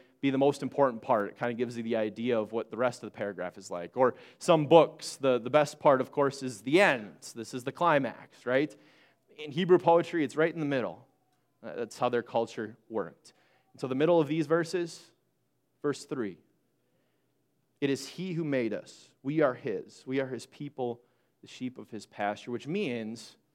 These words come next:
i-, if this psalm is a prayer of thanks, and every other, every other verse of this psalm is thanks and praise and worship to God, it all flows from the source, which is right in the middle.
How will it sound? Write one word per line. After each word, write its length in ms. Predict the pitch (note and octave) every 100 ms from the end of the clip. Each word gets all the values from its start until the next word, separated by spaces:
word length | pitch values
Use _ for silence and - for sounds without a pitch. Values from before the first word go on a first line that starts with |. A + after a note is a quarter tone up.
| _ _ _ _ _ _ _ -
i-, 100 | -
if 140 | D3
this 220 | G#3 A3+
psalm 380 | - G#3+ G3 F3
is 120 | D#3
a 60 | C3+
prayer 280 | - C#3+ C#3+
of 100 | C#3+
thanks, 800 | - A#2 A#2 - - - - - _ _ _ _
and 100 | C3
every 260 | D#3+ G#3 G#3+
other, 340 | G3 F#3 E3 -
every 280 | D3+ D#3+ F#3
other 180 | F#3+ F3+
verse 380 | D3+ F3 F3 D3
of 80 | C#3
this 180 | C#3+
psalm 380 | - C#3+ C3+ C3
is 200 | A2+ - -
thanks 400 | D#3 D3+ D3+ -
and 120 | C3 A#2
praise 440 | - C#3+ D3 C#3
and 180 | A#2 A2+
worship 420 | C#3 D3 D#3 -
to 80 | -
God, 480 | B2+ A2+ A#2+ C3+ C#3+ _ _ _ _ _ _ _ _ _
it 120 | B2+
all 220 | C3 D3+ E3+
flows 460 | - C#3+ C3+ C#3
from 200 | - C3
the 80 | A#2
source, 960 | - - C3+ G2+ F2 G#2 - - - - _ _ _ _
which 160 | - -
is 120 | G#2+
right 180 | F3 F#3
in 60 | E3+
the 60 |
middle. 320 | D#3+ C3+ F2